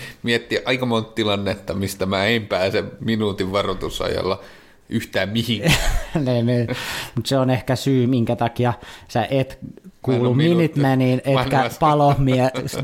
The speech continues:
Speaker 2: palomies oo ilmeisesti myöskään.
Speaker 1: Eikä postimies myöskään.
Speaker 2: Eikä postimies. Imposter.
Speaker 1: Mä oon enemmän semmonen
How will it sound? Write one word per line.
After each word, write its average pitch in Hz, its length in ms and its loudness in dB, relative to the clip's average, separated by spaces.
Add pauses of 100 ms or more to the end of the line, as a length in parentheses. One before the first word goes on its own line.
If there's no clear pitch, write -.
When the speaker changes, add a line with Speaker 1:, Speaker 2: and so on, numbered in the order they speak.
Speaker 2:
palomies 120 520 2
oo 113 140 2
ilmeisesti 107 440 0
myöskään. 110 400 2
Speaker 1:
Eikä 104 120 0
postimies 101 760 -2
myöskään. 117 340 -2
Speaker 2:
Eikä - 300 -4 (100)
postimies. - 840 -6 (540)
Imposter. 123 840 0
Speaker 1:
Mä - 20 -18 (840)
oon 110 80 0
enemmän 107 220 0
semmonen 98 400 0